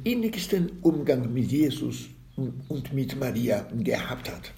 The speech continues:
Und es, es tut uns gut, dass wir uns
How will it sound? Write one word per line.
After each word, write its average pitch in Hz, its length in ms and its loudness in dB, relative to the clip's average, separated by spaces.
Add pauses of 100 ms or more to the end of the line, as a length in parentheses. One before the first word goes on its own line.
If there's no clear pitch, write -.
(3750)
Und 143 180 -2
es, 131 240 0
es - 180 2
tut 147 200 2
uns 151 220 -2
gut, - 460 0 (120)
dass - 320 0
wir 135 280 4
uns 131 440 -2